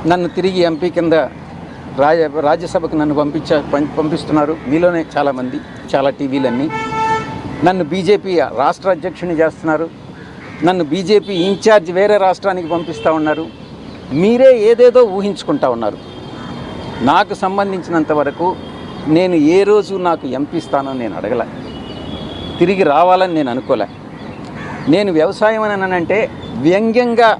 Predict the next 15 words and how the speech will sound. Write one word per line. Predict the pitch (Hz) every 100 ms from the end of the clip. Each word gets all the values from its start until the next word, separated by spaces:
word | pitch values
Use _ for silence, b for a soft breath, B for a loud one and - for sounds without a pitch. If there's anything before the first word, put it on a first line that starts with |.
| 143
"ముసలోడు | 180 208 220 240
వ్యవసాయం | 214 196 202 220 214 208
చేసుకుంటానన్నాడు, | 208 196 - 190 185 185 180 185 190
మళ్ళీ | 185 185 190 180
ఈ |
రాజకీయాలు | 165 175 180 180 175
ఏంది?" | 165 165
అని | 170 170 160 147
మీరే, | 185 - - - - - 160
నేను | 185 165
రాజకీయాల్లో | 180 170 190 180 180
ఎంటర్ | 151 165
అయిపోయినట్టు | 180 165 175 170 190 165
రీఎంట్రీ | 165 185 165 175
అనని | 170 170 170